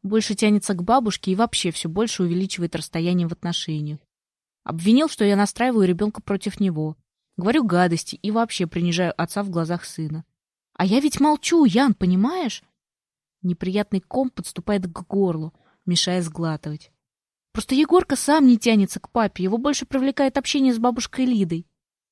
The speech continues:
«Знаешь, мне Егор сказал, что вчера после прогулки в парке бабушка потащила его в ваш дом, а там эта Ира. Сказал, что тетя угощала его конфетами, по его мнению, невкусными, и слишком много улыбалась».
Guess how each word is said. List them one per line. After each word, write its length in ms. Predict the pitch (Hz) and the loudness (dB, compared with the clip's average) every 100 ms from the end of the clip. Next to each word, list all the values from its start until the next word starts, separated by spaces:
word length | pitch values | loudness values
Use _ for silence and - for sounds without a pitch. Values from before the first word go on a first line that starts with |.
| _ _ _ _ 208 | _ _ _ _ 0
«Знаешь, 540 | 214 262 320 233 - _ | 4 4 2 -2 -6 _
мне 240 | 208 220 233 | 4 6 6
Егор 340 | 214 269 330 | 4 0 0
сказал, 400 | - 233 208 190 | -2 -4 -2 -4
что 160 | - 214 | -4 -4
вчера 320 | - 247 311 | -2 0 0
после 280 | 226 - 202 | 0 -4 -2
прогулки 500 | 226 214 359 - 254 | 0 2 2 2 -4
в 80 | |
парке 420 | - 202 190 - 170 _ _ _ | -2 -2 -2 -8 -16 _ _ _
бабушка 360 | 277 403 370 - | 2 4 2 0
потащила 480 | 208 208 - 339 311 | 0 0 2 2 2
его 280 | 247 269 | 4 2
в 100 | 294 | 2
ваш 220 | 294 302 254 | 4 2 4
дом, 360 | 190 175 170 - _ _ _ - | 4 4 2 -6 _ _ _ -4
а 80 | |
там 180 | 196 302 | 2 2
эта 200 | 311 - | 2 -2
Ира. 480 | 247 214 180 165 165 _ _ _ _ _ - | -4 0 0 0 -4 _ _ _ _ _ -16
Сказал, 360 | - 226 294 | -2 2 4
что 200 | 320 - | 2 0
тетя 320 | 220 320 - 220 | 0 0 2 2
угощала 420 | 196 202 233 226 | 2 2 2 2
его 160 | 220 | 0
конфетами, 720 | 214 226 233 311 349 302 202 - _ _ | 0 0 0 0 0 2 2 0 _ _
по 80 | - | -4
его 200 | 190 190 | -2 2
мнению, 380 | 190 214 180 170 | 2 4 2 0
невкусными, 760 | 196 - - 208 - 180 170 - _ _ _ | -2 -6 -6 -4 -2 -4 -4 -10 _ _ _
и 80 | 196 | -8
слишком 340 | - 349 285 | -4 -2 4
много 220 | 233 262 269 | 6 6 4
улыбалась». 720 | 262 233 175 170 151 156 | 4 2 2 0 -2 -8